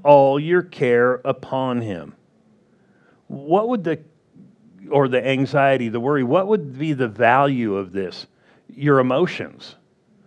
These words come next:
We're a spiritual being, but we do have emotions and we do have a body.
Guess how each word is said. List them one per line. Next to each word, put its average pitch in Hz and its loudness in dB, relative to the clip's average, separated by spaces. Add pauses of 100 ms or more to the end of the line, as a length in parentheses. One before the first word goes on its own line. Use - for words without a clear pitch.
(200)
We're 233 4
a 180 2
spiritual 156 0
being, 101 -6 (520)
but 143 0
we 139 0
do 165 2
have 156 4
emotions 123 -4
and 117 -8
we 113 -6
do 170 -4
have 127 0
a 113 -6
body. 117 0